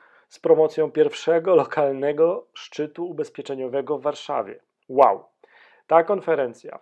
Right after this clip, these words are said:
specjalnie przygotowana dla agentów ubezpieczeniowych, również przez agentów, odbędzie się dwudziestego ósmego września w Golden Floor Plaza przy Alejach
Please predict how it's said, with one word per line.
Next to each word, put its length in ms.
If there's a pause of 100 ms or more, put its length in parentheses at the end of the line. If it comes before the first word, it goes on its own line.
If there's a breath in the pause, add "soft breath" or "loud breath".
specjalnie 840
przygotowana 840
dla 280
agentów 500
ubezpieczeniowych, 840 (280 soft breath)
również 520
przez 480
agentów, 520 (420 soft breath)
odbędzie 360
się 160
dwudziestego 680
ósmego 480
września 540 (140)
w 140
Golden 460
Floor 340
Plaza 440
przy 300
Alejach 480